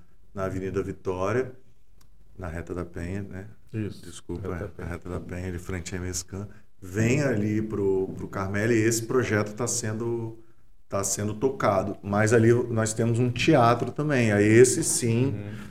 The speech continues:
Speaker 1: a gente tem, tem pensado coisas pra lá. E tem a ver, né, com aquilo que eu tava falando da parte de difusão,
Speaker 2: Uhum.
Speaker 1: difusão cultural, né,
Speaker 2: Tem
Speaker 1: que eu
Speaker 2: uma
Speaker 1: acho
Speaker 2: parte
Speaker 1: que é,
Speaker 2: externa também,
Speaker 1: tem
Speaker 2: né,
Speaker 1: a parte
Speaker 2: que compra
Speaker 1: externa, que,
Speaker 2: parte
Speaker 1: que,
Speaker 2: do
Speaker 1: que recebeu o,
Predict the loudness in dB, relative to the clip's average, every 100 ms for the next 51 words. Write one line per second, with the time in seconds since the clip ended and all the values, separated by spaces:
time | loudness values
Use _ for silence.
0 | -6 -2 0 0 -2 -4 -4 -4 -4 -4
1 | -6 -4 -2 -2 -2 -2 0 0 0 0
2 | 0 -2 -4 -2 0 -2 -4 -8 -16 -20
3 | -20 -20 -6 -6 4 6 10 8 8 8
4 | 12 12 12 12 8 4 2 2 0 0
5 | 2 2 4 2 4 4 4 4 4 4
6 | 4 4 4 2 0 -10 -8 -8 -4 -4
7 | -2 0 0 -2 -4 -10 -14 -12 -10 -12
8 | -16 -20 -20 -16 -6 -6 0 0 2 0
9 | -2 -4 0 2 4 2 -2 -8 -6 -2
10 | 2 6 4 4 2 6 6 6 4 0
11 | -2 -2 -2 0 2 2 4 6 6 4
12 | 8 10 10 8 6 6 6 4 2 -4
13 | -2 0 2 4 6 6 4 0 2 2
14 | 2 2 4 4 2